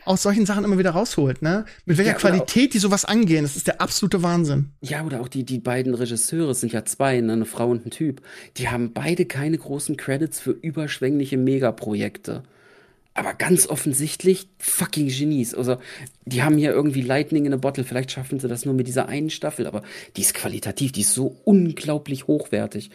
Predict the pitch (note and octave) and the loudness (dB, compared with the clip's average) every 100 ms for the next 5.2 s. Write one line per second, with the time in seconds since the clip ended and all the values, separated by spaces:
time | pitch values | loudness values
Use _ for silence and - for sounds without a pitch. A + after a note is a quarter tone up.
0 | - - - - C3 C3 - _ B2+ C3 | -16 -16 -6 -4 -4 -6 -16 _ -4 -2
1 | C#3 A#2+ B2 G#2 - G3+ E3 A#3 - D#3+ | 0 -2 0 -2 2 4 4 4 4 4
2 | - D#4 E3+ A#3+ G3 G3+ A3+ A#3 G#3 - | 6 6 6 6 4 4 2 4 4 4
3 | G3+ - F#3+ F3+ E3+ G3 A#3+ G3 G#3 G3+ | 0 4 4 4 4 4 2 4 4 4
4 | A3+ A3+ G#3+ - G3 A3 G3+ G3+ G#3+ - | 2 0 0 2 2 2 2 0 0 2
5 | G#3 C#4 | 2 2